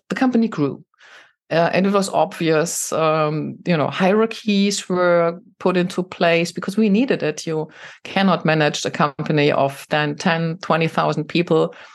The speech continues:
with very flat hierarchies. So the first, you know, people took over, and I also had the aspiration to become a manager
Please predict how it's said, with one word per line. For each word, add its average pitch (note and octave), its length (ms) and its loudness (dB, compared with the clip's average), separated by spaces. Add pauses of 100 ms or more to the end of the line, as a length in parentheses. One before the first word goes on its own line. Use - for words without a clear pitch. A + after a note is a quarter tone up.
(220)
with E3 180 0
very D3+ 260 2
flat C#3+ 280 -2
hierarchies. - 640 -10
So D#3 400 2
the D#3 120 -4
first, F#3+ 520 0
you E3+ 60 2
know, D#3 360 0 (100)
people F#3+ 240 -2
took - 260 -4
over, G#3 640 2
and D#3 380 -4 (420)
I A3+ 100 2
also A#3 220 2
had G3 160 2
the D#3 80 2
aspiration D3 520 -2
to - 100 -14
become C#3 300 -4
a C3+ 60 2
manager C3 640 0